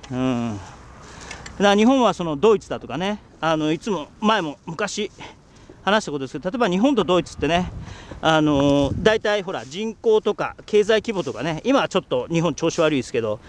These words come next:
大体なんか、あの、似たような感じですけど、例えばね、ドイツだったらベンツがあって、ビーエムがあって、日本にはトヨタがあって、日産があってとこうあるわけですけど、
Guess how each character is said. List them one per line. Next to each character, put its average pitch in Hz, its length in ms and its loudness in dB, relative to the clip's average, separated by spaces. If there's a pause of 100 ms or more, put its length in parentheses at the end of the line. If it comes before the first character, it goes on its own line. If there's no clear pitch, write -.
(220)
大 269 180 2
体 277 140 0
な 269 100 0
ん - 40 -6
か、 127 280 -2
あ 135 160 -2
の、 135 380 0 (1800)
似 180 160 4
た 214 120 6
よ 208 140 2
う 165 40 -2
な 110 200 -6 (400)
感 165 220 -2
じ 156 80 -8
で 160 100 0
す - 80 -10
け - 80 -6
ど、 123 320 -2 (640)
例 175 200 0
え - 20 2
ば 143 140 2
ね、 240 140 4
ド 190 140 4
イ 175 60 4
ツ 131 60 -8
だ 143 80 4
っ - 20 -8
た 127 140 0
ら 123 100 2
ベ 156 160 2
ン 151 60 0
ツ - 100 -8
が 117 80 -2
あ 113 40 -2
っ - 20 -18
て、 120 100 -6
ビ 131 120 -4
ー 135 60 2
エ 131 40 4
ム 131 80 2
が 123 80 4
あ - 20 2
っ 117 40 0
て、 120 120 0
日 147 80 2
本 160 160 2
に 135 60 2
は 117 100 -4
ト 165 120 -2
ヨ 143 100 2
タ 123 100 0
が 110 100 -2
あ 107 40 -2
っ - 20 -8
て、 110 400 -4
日 143 160 0
産 143 240 2
が 143 100 4
あ 135 40 4
っ - 20 -8
て 117 140 -4
と - 60 -8
こ 127 100 0
う - 20 2
あ 139 100 4
る 143 60 2
わ 117 80 0
け 101 80 -6
で 92 60 -10
す - 80 -12
け 101 80 -10
ど、 107 300 0